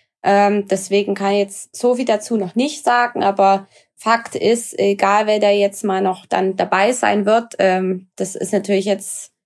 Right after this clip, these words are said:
eine unheimliche Motivation für uns, also nicht nur für die, die Medaille gewonnen haben, sondern auch für die anderen,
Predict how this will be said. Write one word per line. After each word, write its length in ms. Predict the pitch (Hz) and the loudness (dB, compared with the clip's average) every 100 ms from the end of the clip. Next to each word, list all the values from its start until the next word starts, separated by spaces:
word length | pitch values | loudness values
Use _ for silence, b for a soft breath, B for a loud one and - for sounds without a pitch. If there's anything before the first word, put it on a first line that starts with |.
| - | -4
eine 240 | 190 185 - | -2 0 0
unheimliche 540 | 240 226 196 202 196 | 2 2 2 0 0
Motivation 920 | 180 - 190 175 175 - 214 247 240 - _ _ _ _ _ | -2 -2 0 -2 -2 0 2 2 0 -8 _ _ _ _ _
für 180 | - 208 | -2 2
uns, 340 | 202 233 233 | 4 2 2
also 180 | 175 175 | 0 0
nicht 240 | 190 202 208 | 0 0 0
nur 100 | 190 | -2
für 140 | 196 | -2
die, 160 | 196 202 | -2 -2
die 180 | 202 | 0
Medaille 440 | 196 185 180 185 196 | 2 2 2 0 0
gewonnen 400 | 180 190 240 226 | 0 2 2 2
haben, 160 | 214 | 0
sondern 260 | 208 190 196 | 0 0 0
auch 160 | 202 196 | 0 -2
für 140 | 190 | -4
die 260 | 196 202 - | -2 -2 0
anderen, 640 | - 202 196 196 190 | 0 0 0 0 0